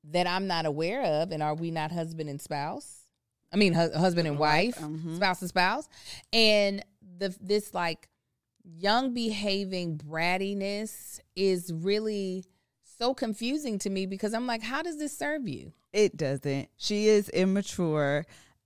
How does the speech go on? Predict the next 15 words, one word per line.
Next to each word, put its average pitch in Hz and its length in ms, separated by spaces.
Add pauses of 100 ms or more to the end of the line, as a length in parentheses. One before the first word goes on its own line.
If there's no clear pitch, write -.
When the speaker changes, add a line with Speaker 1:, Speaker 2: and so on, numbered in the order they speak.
Speaker 2:
Uh, 160 300
it 156 160
doesn't 190 440
serve 165 360
her. 147 460 (480)
And 190 600 (140)
the 175 140
thing 254 400
that 202 160
is 190 140 (160)
so 175 580 (400)
hilarious 156 920
to 147 240
me 127 460 (120)
Speaker 1:
Mm-hmm. 151 280